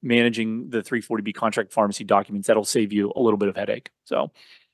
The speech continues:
right, Rob, it's good catching up with you. We've knocked out a lot of topics in the D R L. I think when we pick up again, we're gonna talk about purchasing, which is another fairly dense section in the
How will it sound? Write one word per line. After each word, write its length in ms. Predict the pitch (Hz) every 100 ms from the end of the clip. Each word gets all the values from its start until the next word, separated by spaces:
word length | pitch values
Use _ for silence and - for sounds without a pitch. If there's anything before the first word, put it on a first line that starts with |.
| _ _ _
right, 240 | 139 147 139
Rob, 320 | 135 131 120 _ _ _
it's 100 | -
good 180 | - 170
catching 380 | - 165 156 160
up 120 | 156
with 140 | 151 160
you. 160 | 151
We've 160 | 139 143
knocked 220 | 147 -
out 120 | 143
a 60 | 135
lot 220 | 135 135
of 100 | 120 - _ _ _ _ _ _ _
topics 480 | - 147 - 131 -
in 60 |
the 80 | 127
D 200 | 117 131
R 140 | 131 127
L. 220 | 127 127
I 60 | 120
think 200 | 139 123
when 80 |
we 120 | 123 123
pick 200 | 139 143
up 140 | 131
again, 220 | 127 120
we're 100 | 117
gonna 220 | 123 117
talk 260 | 107 127 120
about 240 | 117 110 -
purchasing, 580 | - 135 110 104 120 104
which 240 | 107 -
is 280 | 123 104 - _ _ _ _ -
another 500 | 123 120 120 107 - -
fairly 360 | - 123 120
dense 460 | 110 117 113 - - _
section 500 | - - 120 - 127
in 140 | 110 110
the 220 | 101